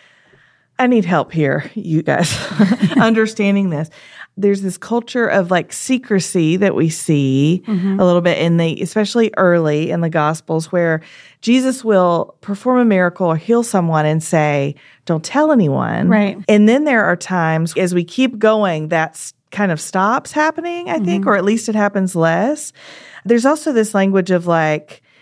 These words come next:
Speaker 1: I think of the language of the parables, intentionally, like, coded language.
Speaker 2: Mm-hmm.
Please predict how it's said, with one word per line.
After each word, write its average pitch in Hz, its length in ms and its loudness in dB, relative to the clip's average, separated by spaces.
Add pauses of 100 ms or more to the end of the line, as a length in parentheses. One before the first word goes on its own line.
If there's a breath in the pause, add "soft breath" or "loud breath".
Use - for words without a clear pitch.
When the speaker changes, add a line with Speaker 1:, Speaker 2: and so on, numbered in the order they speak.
(140)
Speaker 1:
I 185 80 -4
think 190 160 0
of 180 60 0
the 185 80 0
language 185 320 2
of 214 80 0
the 240 80 2
parables, 247 800 -2
intentionally, 254 1040 2
like, 202 320 -2
coded 214 500 2
language. 180 840 -2
Speaker 2:
Mm-hmm. 190 160 -4